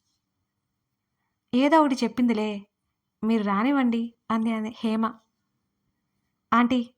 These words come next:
మీరు కాసేపు సైలెంట్గా ఉండండి, చెప్పాల్సిందే ఇవాళ ఇది,"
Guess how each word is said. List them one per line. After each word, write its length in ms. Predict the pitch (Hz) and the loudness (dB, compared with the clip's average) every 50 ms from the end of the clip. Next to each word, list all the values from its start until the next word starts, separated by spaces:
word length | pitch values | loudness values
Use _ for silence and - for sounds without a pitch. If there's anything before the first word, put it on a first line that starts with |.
| _ - | _ -2
మీరు 160 | 233 247 233 | -2 -2 -2
కాసేపు 420 | - 240 233 233 - 339 349 359 | 0 -2 -2 -2 -2 -2 -2 -2
సైలెంట్గా 480 | 320 - 233 214 226 247 254 269 262 254 | -2 -2 0 0 0 0 0 0 0 0
ఉండండి, 300 | 247 240 240 233 240 240 240 - _ _ _ _ _ - | 0 0 0 -2 -2 -4 -6 -10 _ _ _ _ _ -6
చెప్పాల్సిందే 720 | - 233 226 233 - - 269 269 269 - 247 247 247 247 | -4 -4 -4 -4 0 2 2 2 2 0 -2 0 0 0
ఇవాళ 260 | 240 220 220 220 220 220 | -2 -2 -4 -4 -4 -6
ఇది," 200 | 220 202 226 | -6 -6 -8